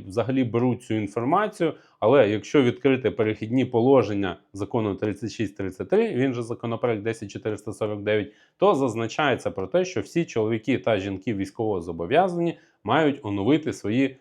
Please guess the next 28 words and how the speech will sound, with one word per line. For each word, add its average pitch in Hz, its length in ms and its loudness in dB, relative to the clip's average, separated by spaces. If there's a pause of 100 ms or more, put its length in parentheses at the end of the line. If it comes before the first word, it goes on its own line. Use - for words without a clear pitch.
(140)
персональні 107 680 -2
дані. 92 440 0 (240)
До 101 140 -8
цих 170 280 2
чоловіків 202 540 -4
відносяться 127 640 -4
і 104 120 -6
ті, 120 480 -2
знову 98 280 -4
ж - 100 -10
таки, 90 200 -8
які 92 220 -2
були 95 340 -4
зняті 131 540 0
з 107 80 -6
військового 92 460 -4
обліку, 87 300 -10
тому 104 220 -6
що - 140 -10
вони 98 220 -4
залишаються 98 720 0
військовозобов'язаними 92 1300 -2 (280)
і 131 120 4
мають 135 500 4
перебувати 110 640 2
на 113 180 0
військовому 95 640 -6
обліку, 175 560 0